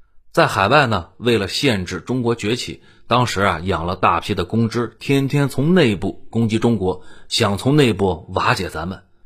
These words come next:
经历过那些年的小伙伴们都知道，当时中国的舆论有多夸张了，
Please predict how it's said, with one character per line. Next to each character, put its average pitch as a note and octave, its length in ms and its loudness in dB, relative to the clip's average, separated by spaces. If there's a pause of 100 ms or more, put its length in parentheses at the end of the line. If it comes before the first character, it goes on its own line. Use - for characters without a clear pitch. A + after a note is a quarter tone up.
(140)
经 D#3+ 280 6
历 C3+ 140 8
过 G2 180 4
那 G2 220 4
些 G#2 160 0
年 G2+ 200 2
的 G#2+ 120 4
小 G#2 240 2
伙 F2 160 -2
伴 G2+ 180 2
们 D#2 240 -6
都 G2 160 0
知 A2 140 -2
道， D#2 160 -4
当 B2 240 4
时 A2+ 160 -4
中 D3+ 220 4
国 C3 120 2
的 C3 120 4
舆 A2 280 4
论 A2+ 300 4
有 D#2+ 100 -4
多 A2+ 180 2
夸 F#2 220 0
张 F#2+ 220 -2
了， - 160 -12